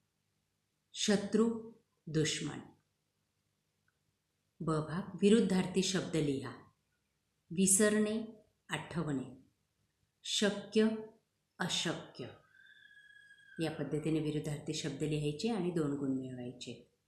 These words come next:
क भाग बघा, पुढील शब्दात लपलेले शब्द लिहा दोन गुणांसाठी. बघा, या ठिकाणी दोन शब्द दिलेले आहेत, जडणघडण आणि परवानगी. या शब्दापासून आपल्याला अनेक शब्द बनवायचे आहेत.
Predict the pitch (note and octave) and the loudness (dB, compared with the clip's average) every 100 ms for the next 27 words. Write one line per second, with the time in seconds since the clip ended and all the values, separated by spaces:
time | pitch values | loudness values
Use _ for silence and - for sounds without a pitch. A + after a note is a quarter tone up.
0 | _ _ _ - F3 D#3 C#3 C3+ - C#3+ | _ _ _ -2 0 0 -2 -6 -6 -6
1 | A3 - - _ _ _ _ _ _ A#3 | -6 -8 -12 _ _ _ _ _ _ 6
2 | B3 C#4+ - A3 D3 F3+ F3+ F#3 E3 D#3 | 8 6 4 0 0 -4 -4 -2 -4 -2
3 | D#3+ D#3 E3+ E3+ E3+ B2 D3+ C#3+ C#3 C3 | 0 2 2 -2 -4 -4 -4 -2 -2 -4
4 | C3+ D3+ C#3+ C3+ B2+ B2 B2+ B2+ - B2+ | -4 0 0 -2 -4 -4 -4 -6 -8 -16
5 | - - G3 A#3+ A3 A#3 A3 A3+ G3+ G3+ | -16 -4 0 2 4 2 2 4 4 4
6 | - F3+ - E3+ D#3+ D3 C#3+ D3 - - | 2 -2 0 -2 0 2 2 0 -2 -8
7 | - _ _ _ D#3+ E3+ D#3+ F3 F3 E3+ | -18 _ _ _ 0 2 4 2 2 0
8 | E3 - D#3 E3+ C4+ - - - _ - | 0 -2 -2 0 0 -4 -14 -20 _ -4
9 | D3+ C3+ B2 B2 C3 - - _ _ _ | -2 -2 -4 -6 -10 -14 -20 _ _ _
10 | A3 A#3+ A#3+ F#3 G3+ G3+ F#3+ G3+ F#3+ - | 2 4 4 4 2 2 0 2 0 0
11 | F3 E3 C#3+ C#3+ - _ _ _ _ _ | -2 0 -2 -6 -14 _ _ _ _ _
12 | _ _ _ _ _ G3 G#3+ G#3+ - C#3 | _ _ _ _ _ 2 4 2 -2 0
13 | D#3 D3 C3 C3 B2+ - C#3+ B2 A#2+ A#2 | 0 0 0 -2 -4 -6 -8 -8 -10 -12